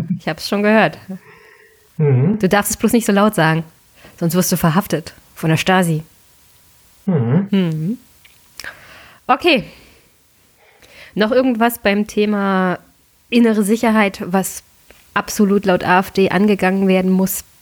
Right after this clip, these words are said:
Speaker 1: Ja, also die Versammlungsfreiheit darf nicht eingeschränkt werden, auch wenn stra-, strafrechtlich relevante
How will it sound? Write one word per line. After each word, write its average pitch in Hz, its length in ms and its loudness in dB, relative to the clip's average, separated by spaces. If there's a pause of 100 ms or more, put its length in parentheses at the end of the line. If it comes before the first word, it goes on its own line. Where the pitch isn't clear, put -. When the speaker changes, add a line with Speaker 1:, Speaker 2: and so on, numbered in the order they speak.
(640)
Speaker 1:
Ja, 151 440 2
also 135 240 -4
die - 140 -6
Versammlungsfreiheit 147 1120 2
darf 123 220 0
nicht 175 340 -2
eingeschränkt 160 580 0
werden, 143 520 0
auch 180 280 -2
wenn 143 200 2
stra-, - 340 -4
strafrechtlich 139 960 -2
relevante 139 840 2